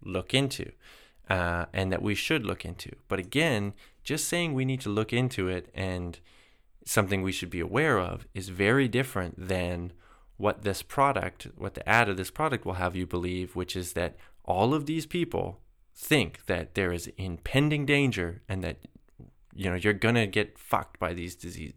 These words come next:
or by these devices. Um, and depending on how these signatures were elicited,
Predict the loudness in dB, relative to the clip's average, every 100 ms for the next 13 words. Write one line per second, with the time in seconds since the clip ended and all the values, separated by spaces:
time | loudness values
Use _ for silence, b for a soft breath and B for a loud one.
0 | -4 -2 2 2 0 -6 -6 -4 -4 -4
1 | -12 -18 -20 B B B B B 0 2
2 | 0 -2 -6 -12 B B B 2 2 2
3 | 2 4 4 2 0 0 0 -2 -6 -14
4 | b b b b 6 8 8 4 0 -2
5 | -2 -2 0 0 -2 -4 -2 -4 -2 -2
6 | 0 -2 -4 -6